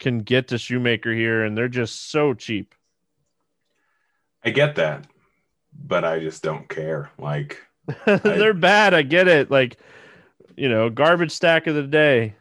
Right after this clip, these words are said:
Speaker 1: Um, Barrel Bick in here.
Speaker 2: Uh,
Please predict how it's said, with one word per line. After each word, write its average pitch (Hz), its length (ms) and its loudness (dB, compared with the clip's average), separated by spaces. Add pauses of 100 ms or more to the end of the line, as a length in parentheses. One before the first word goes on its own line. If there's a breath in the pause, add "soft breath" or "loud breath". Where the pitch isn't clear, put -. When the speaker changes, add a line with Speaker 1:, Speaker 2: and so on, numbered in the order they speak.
(120)
Speaker 1:
Um, 107 720 -4
Barrel 139 320 0
Bick 123 240 -4
in 107 120 -8
here. 101 260 -10 (840)
Speaker 2:
Uh, 87 300 -10